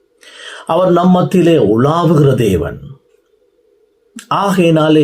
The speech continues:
உங்களுடைய கவலைகள், துக்கங்களை ஒரு பொருட்டாகவே எடுத்துக்கொள்ளாதீர்கள். அவை எல்லாவற்றிலும் இருந்து உங்களை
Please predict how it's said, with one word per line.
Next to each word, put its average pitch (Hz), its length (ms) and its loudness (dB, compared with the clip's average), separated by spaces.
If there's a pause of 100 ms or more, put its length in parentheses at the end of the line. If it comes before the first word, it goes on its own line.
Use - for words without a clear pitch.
உங்களுடைய 120 480 2 (960)
கவலைகள், 165 640 2 (400)
துக்கங்களை 170 680 0 (1160)
ஒரு 120 220 2 (120)
பொருட்டாகவே 165 960 2
எடுத்துக்கொள்ளாதீர்கள். 92 1160 -2 (1400)
அவை 117 280 0
எல்லாவற்றிலும் 190 1000 2
இருந்து 180 360 2
உங்களை 147 380 2